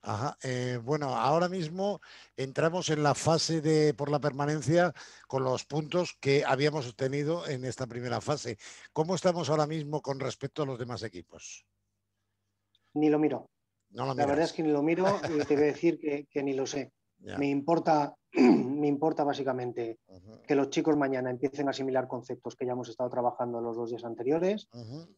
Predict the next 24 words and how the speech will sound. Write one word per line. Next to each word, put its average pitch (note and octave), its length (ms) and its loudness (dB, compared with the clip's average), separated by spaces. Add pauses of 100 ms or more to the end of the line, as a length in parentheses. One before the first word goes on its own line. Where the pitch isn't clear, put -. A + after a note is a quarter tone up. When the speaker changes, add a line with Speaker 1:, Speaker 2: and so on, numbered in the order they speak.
Speaker 2:
y D3 160 0
que D3 140 0
cuando C3 200 0
llegue C3+ 200 0
el C#3+ 100 2
partido D#3 720 2
y C3 160 -4
pasen B2+ 300 -4
los B2+ 140 -6
noventa C3+ 280 -2
minutos D3 360 -2
tengamos B2 360 -6
tres A2+ 160 -12
puntos. G#2+ 320 -14 (680)
Eh, B2 180 -4
a B2 140 4
partir C3+ 320 2
de C#3 120 2
los C3+ 180 0
coeficientes C3 600 -4
y B2+ 60 -2
demás, C#3+ 300 -2
si C#3 100 -6
nosotros, B2+ 500 -6